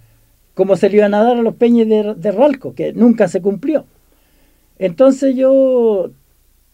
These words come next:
tengo esa imagen y lo que esa empresa está aportando a mi comuna de Panguipulli es, son treinta, treinta mil pesos mensuales,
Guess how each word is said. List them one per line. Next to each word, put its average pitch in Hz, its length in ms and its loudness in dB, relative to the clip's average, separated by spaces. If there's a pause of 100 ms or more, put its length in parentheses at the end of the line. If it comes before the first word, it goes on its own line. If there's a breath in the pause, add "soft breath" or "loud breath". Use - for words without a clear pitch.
(160)
tengo 269 280 4
esa 269 180 0
imagen 285 560 -2 (180)
y 254 140 0
lo 254 200 2
que 294 120 -2
esa 294 200 2
empresa 277 380 0
está 247 220 0
aportando 269 720 0
a 180 100 2
mi 311 180 2
comuna 330 380 0
de 302 60 2
Panguipulli 294 640 0 (760)
es, 247 220 2
son 220 320 -4
treinta, 233 640 0 (320)
treinta 214 400 0
mil 277 320 -2 (400)
pesos 240 420 -2
mensuales, 175 680 -4